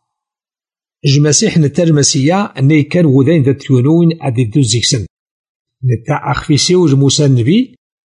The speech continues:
إيجوجا يجي يهودية يشمل دين وذين يشمل العمال المجانا نين الصليب.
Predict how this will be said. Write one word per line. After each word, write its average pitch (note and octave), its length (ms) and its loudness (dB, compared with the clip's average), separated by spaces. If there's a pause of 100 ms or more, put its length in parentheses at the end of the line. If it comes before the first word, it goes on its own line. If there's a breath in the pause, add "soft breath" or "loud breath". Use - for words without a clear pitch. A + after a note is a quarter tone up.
(160)
إيجوجا D#3 580 2
يجي B2+ 300 0
يهودية C3 720 0 (400)
يشمل D3 540 0
دين D#3 180 -2
وذين C3+ 600 0 (520)
يشمل D#3+ 420 0
العمال C3 680 -2 (180)
المجانا C3+ 640 0
نين B2+ 200 -2
الصليب. G#2 420 -4